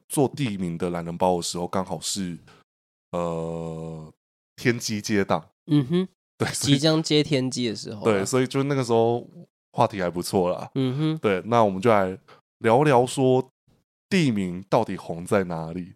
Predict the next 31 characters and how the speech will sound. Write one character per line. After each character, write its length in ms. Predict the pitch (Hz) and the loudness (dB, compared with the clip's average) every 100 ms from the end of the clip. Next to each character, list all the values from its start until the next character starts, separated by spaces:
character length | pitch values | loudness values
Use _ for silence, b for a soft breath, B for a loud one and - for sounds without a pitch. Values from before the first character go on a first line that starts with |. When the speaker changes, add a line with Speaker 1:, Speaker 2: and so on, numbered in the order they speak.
| - | -16
Speaker 2:
是。 160 | - | 0
Speaker 1:
就 80 | 127 | 4
是 80 | 151 | 4
你 140 | 139 | 2
这 120 | 95 | 0
次 140 | 135 139 | 0 0
剪 160 | - | -2
完 120 | 92 87 | -2 -2
懒 120 | 85 | -6
人 140 | 82 | -6
包 200 | 85 95 | 2 2
后 200 | 95 104 | 4 2
的 60 | 87 | 0
感 180 | 85 82 | -8 -10
受。 240 | - 90 85 | -4 -4 -4
Speaker 2:
是， 380 | - 117 104 123 _ _ _ _ _ | -4 -4 -4 -8 _ _ _ _ _
如 140 | 143 165 | 0 4
果 140 | 175 | 6
以 140 | 139 | 8
我 140 | 160 131 | 8 8
来 140 | 113 | 6
讲 180 | 113 101 | 2 0
的 120 | 98 | -2
话， 240 | 117 123 107 | 0 2 2
我， 220 | 101 107 _ | 0 -2 _
我 140 | 123 | 6
会 60 | 151 | 8
对 180 | 180 | 8
于 40 | 143 | 4
他 160 | 151 | 2
的 380 | 143 127 117 90 | 0 2 2 -2